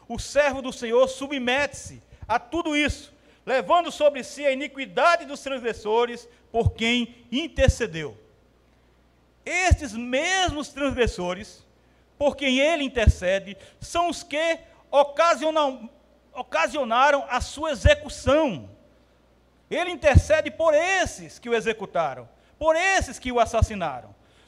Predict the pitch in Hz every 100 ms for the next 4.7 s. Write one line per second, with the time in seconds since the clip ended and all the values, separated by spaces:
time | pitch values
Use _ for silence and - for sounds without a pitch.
0 | _ _ - 262 269 262 294 294 262 185
1 | 262 302 262 180 165 311 370 - 285 -
2 | 262 247 208 - 190 214 233 226 - _
3 | 247 285 269 - 277 294 285 277 269 -
4 | 262 - - 196 185 123